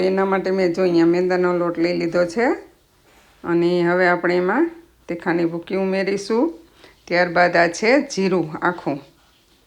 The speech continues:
અને એને જરા મસળીને નાખીશું, જેથી કરીને એની સ્મેલ સરસ આવે છે.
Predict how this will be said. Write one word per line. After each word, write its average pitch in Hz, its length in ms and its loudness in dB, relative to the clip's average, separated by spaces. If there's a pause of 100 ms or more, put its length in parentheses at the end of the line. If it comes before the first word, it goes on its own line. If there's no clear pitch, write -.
(540)
અને 170 280 2 (120)
એને 180 260 2
જરા 180 240 4 (160)
મસળીને 190 520 0 (140)
નાખીશું, 190 560 0 (1500)
જેથી 180 340 -6
કરીને 175 360 2
એની 214 300 2
સ્મેલ 202 360 0 (100)
સરસ 170 440 2
આવે 165 180 2 (100)
છે. 247 120 2